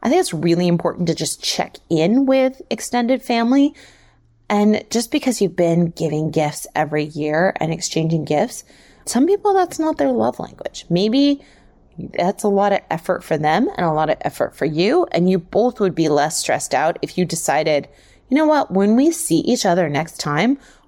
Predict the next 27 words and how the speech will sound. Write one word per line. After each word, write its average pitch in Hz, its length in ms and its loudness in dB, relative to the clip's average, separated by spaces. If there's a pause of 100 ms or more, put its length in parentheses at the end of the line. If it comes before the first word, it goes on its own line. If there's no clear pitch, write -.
we're 190 140 0
gonna 226 200 0
go 185 200 2
out 170 260 0
for 160 160 -2
an 151 140 0
amazing 151 420 -2
dinner, 131 400 -2
or 190 180 2
we're 190 180 0
gonna 240 260 0
all 208 320 0
go 190 140 0
to 180 120 0
Knott's 147 220 -2
Berry 78 240 -2
Farm, 67 420 -6
or 208 160 2
we're 214 200 2
all 214 160 2
gonna 190 440 0 (420)
do 226 200 2
this 190 180 2
special - 500 -2
thing 151 280 -4
together 202 680 0 (260)
instead." - 600 -4